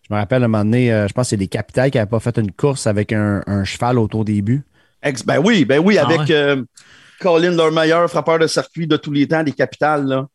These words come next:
Speaker 1: Pas Eddie Lantigua, c'est
Speaker 2: Oui, c'est ça, c'est ça,
Speaker 1: Ouais.
Speaker 2: exact. C'est lui qui courait au tout début. <laughs>
Speaker 1: Ah ouais, je me rappelais pas de ça, mais je sais qu'ils l'ont fait, mais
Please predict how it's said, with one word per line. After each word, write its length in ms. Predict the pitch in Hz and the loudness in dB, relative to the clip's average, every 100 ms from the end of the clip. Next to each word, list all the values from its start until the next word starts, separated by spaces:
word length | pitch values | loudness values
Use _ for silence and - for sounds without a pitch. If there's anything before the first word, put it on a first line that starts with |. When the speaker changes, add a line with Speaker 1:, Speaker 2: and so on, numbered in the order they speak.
| _ _ _ _ _ - | _ _ _ _ _ 0
Speaker 1:
Pas 140 | 131 | 0
Eddie 140 | 117 113 | 2 2
Lantigua, 640 | 110 101 107 104 127 147 | 0 -2 -2 0 2 0
c'est 760 | 123 110 110 113 113 113 110 - _ _ _ _ | -2 -2 0 -2 -4 -6 -10 -16 _ _ _ _
Speaker 2:
Oui, 240 | 143 208 233 | 0 2 2
c'est 140 | 196 | 2
ça, 220 | 170 202 - | 2 2 0
c'est 160 | 180 | -2
ça, 160 | 156 196 | 0 0
Speaker 1:
Ouais. 80 | - | 2
Speaker 2:
exact. 360 | 156 185 170 - - - | 2 0 0 -6 -20 -6
C'est 100 | - | 0
lui 180 | 175 247 | 4 2
qui 100 | - | 2
courait 240 | - 165 165 | 2 4 4
au 80 | 185 | 2
tout 180 | - 170 | 0 2
début. 460 | 180 175 170 254 - | 2 4 4 2 2
<laughs> 60 | - | -2
Speaker 1:
Ah 200 | 127 175 | 0 2
ouais, 220 | 165 202 165 | 4 2 2
je 60 | 113 | 0
me 80 | 120 | 0
rappelais 240 | 123 123 | 0 0
pas 140 | 120 151 | 0 0
de 100 | 135 | 0
ça, 180 | - 196 | 0 2
mais 140 | 160 | 2
je 80 | 135 | 0
sais 100 | - | 0
qu'ils 140 | 269 | 2
l'ont 340 | 302 302 - - | 2 2 0 -2
fait, 180 | 269 269 - | 0 -2 0
mais 160 | 262 | -2